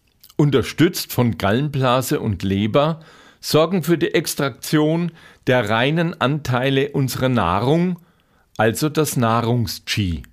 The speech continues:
Die Lunge wiederum gewinnt aus der aufgenommenen Atemluft die reinen Anteile der Luft, das Luft-Qi.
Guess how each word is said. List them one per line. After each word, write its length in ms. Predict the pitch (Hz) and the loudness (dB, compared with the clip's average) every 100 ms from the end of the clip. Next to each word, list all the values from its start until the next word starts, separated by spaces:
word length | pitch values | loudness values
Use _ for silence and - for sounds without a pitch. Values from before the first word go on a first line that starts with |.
| _ _ _ _ _ _ _ _ _ _ _ _ - _ _ _ _ _ 120 | _ _ _ _ _ _ _ _ _ _ _ _ -20 _ _ _ _ _ 0
Die 60 | |
Lunge 360 | 117 165 220 240 | 2 4 2 2
wiederum 520 | 240 180 156 190 185 | 0 2 2 2 0
gewinnt 420 | 165 139 170 - | 0 0 0 0
aus 180 | 143 135 | 0 2
der 240 | 139 117 | 2 2
aufgenommenen 880 | 113 139 147 180 147 123 110 104 101 - | 2 0 0 -2 0 2 2 0 -2 0
Atemluft 840 | 90 123 165 156 185 175 - - - - _ 123 | 0 0 -2 0 0 -2 -10 -20 -20 -20 _ 0
die 80 | |
reinen 720 | 127 104 117 160 190 196 196 - _ _ | 2 2 2 2 0 0 -2 -6 _ _
Anteile 680 | - 123 160 147 139 151 156 | -2 0 0 -2 0 0 -2
der 160 | 147 120 | 0 0
Luft, 480 | 104 147 180 - - _ _ _ - | 2 0 -2 -10 -18 _ _ _ -2
das 320 | 147 156 - _ _ | 0 0 -8 _ _
Luft-Qi. 1000 | 120 160 - - - _ - 117 87 78 | 0 2 0 -8 -16 _ -4 -2 -2 -6